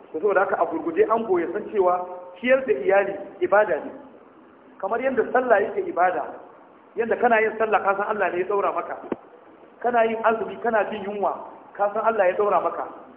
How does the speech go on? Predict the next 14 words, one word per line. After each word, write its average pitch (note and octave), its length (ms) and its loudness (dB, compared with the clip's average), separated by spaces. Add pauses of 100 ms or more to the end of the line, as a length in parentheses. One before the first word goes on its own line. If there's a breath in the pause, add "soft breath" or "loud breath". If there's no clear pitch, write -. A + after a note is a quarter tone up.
(400)
Kana A#3 240 2
yin A3 220 0
zakka G#3+ 340 2
ka G3+ 140 -6
cire A3 180 0
dukiyanka, F#3+ 640 -6 (300)
ka G#3 120 2
san G#3+ 140 2
Allah G#3+ 200 2
ne F3+ 100 -2
ya F#3 60 -2
daura F#3+ 220 2
maka. E3 240 -6 (540)
To, F3+ 100 -4